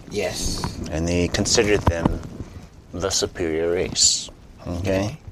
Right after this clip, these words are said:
Speaker 2: It is, Iran is home to one of the world's oldest civilizations, uh,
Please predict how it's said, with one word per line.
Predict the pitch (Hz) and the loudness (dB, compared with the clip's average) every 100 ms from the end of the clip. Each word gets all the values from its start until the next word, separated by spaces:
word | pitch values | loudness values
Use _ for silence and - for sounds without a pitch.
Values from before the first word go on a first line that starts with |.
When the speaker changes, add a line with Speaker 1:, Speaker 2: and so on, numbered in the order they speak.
| - - - - - - - - - | -12 -10 -10 -8 -4 -6 -8 -8 0
Speaker 2:
It | - 101 | 6 10
is, | 107 104 92 | 12 12 10
Iran | 110 113 127 131 | 8 10 10 10
is | 127 107 | 10 8
home | - 160 156 147 | 6 8 8 8
to | - 123 | 10 10
one | 117 117 | 10 10
of | 104 | 10
the | 110 | 10
world's | 101 107 104 95 107 | 12 12 10 8 6
oldest | 98 101 104 - | 8 10 8 6
civilizations, | - 85 95 101 120 196 262 - - - - | 6 6 6 6 6 6 6 2 0 -2 0
uh, | - 87 92 80 | 0 2 2 2